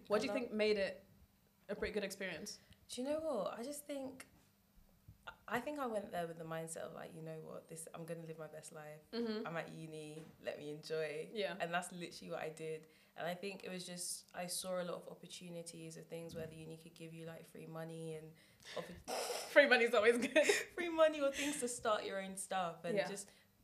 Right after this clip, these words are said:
Speaker 2: having such a supportive environment of people like, "Oh my gosh, you can do this." I'm like, "Yeah, I can do it. I've got people that actually like me. I'm so happy." So,
Speaker 1: Yeah.
Speaker 2: yeah, I will always rave about Warwick.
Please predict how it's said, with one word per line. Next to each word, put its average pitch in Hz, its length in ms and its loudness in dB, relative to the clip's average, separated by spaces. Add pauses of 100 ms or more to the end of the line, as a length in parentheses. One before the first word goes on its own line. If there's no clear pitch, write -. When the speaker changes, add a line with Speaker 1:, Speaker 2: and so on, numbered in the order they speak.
(140)
Speaker 2:
having 190 320 -2
such 185 220 -6
a - 20 -12
supportive 170 640 -6
environment 160 480 -2
of - 80 -18
people 180 240 -12
like, 170 140 -8
"Oh - 60 -6
my 277 200 -6
gosh, 269 240 -8
you 254 80 -12
can 277 300 -8
do 214 160 -8
this." 214 180 -6
I'm 226 80 -4
like, 240 180 -6
"Yeah, 370 160 -12
I 339 60 -8
can 381 380 -6 (120)
do 349 60 -4
it. - 200 2
I've - 100 -8
got - 180 -4
people - 200 -2
that 349 100 -4
actually 339 360 -10
like - 300 -6
me. 403 200 -10
I'm 330 120 -2 (180)
so - 160 0
happy." 381 480 -2
So, 233 60 2
Speaker 1:
Yeah. 202 260 6 (400)
Speaker 2:
yeah, 185 460 2
I 185 80 2
will 185 160 -2
always 180 380 -4
rave 165 240 0
about 151 240 -4
Warwick. - 400 -8